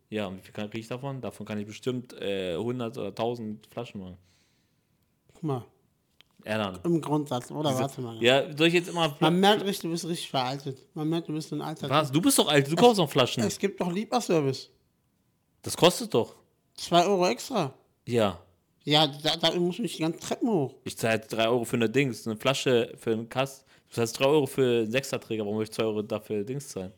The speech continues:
Speaker 1: Ja, ich, ich kauf mir nur nicht nur, Junge, ich, wenn ich mir sowas bestellen lasse,
Speaker 2: Ja.
Speaker 1: dann hole ich doch gleich alles. Also zum Beispiel bei Rewe gibt es diesen Service.
Speaker 2: Ja.
Speaker 1: Zwei Euro extra kostet, aber ich kann dann meinen fünfzig, sechzig Euro Einkauf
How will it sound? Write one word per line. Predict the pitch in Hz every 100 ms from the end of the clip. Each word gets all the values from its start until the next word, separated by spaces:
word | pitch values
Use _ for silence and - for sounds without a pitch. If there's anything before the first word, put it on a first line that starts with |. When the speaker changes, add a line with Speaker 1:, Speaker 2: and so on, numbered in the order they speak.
| _
Speaker 1:
Ja, | 160 160 -
ich, | 175
ich | -
kauf | - 196
mir | 196
nur | 170
nicht | 165 165
nur, | 170 143
Junge, | 165 175
ich, | 165 165
wenn | 160 180
ich | 165
mir | 165 151 147
sowas | 139 127 123
bestellen | 151 143 135
lasse, | 127 123 135 - _ _
Speaker 2:
Ja. | 107 95 - _
Speaker 1:
dann | 139 139 131 -
hole | 156
ich | 151
doch | - 139
gleich | 139 143
alles. | 160 135 - _ _ _ _ _ _ _
Also | - 143
zum | 165
Beispiel | 156 156
bei | 143 135
Rewe | 139 147 123 - _ _ _ _ _ _
gibt | 135 -
es | 120
diesen | 131 120
Service. | - 127 113 110 -
Speaker 2:
Ja. | 113
Speaker 1:
Zwei | 190
Euro | 185 180
extra | 185 - 175
kostet, | 175 185 _ - - _
aber | 143
ich | 139 -
kann | 160
dann | 151
meinen | 147 135 127 -
fünfzig, | 165 165 -
sechzig | 160 151 -
Euro | 160 160
Einkauf | 160 175 185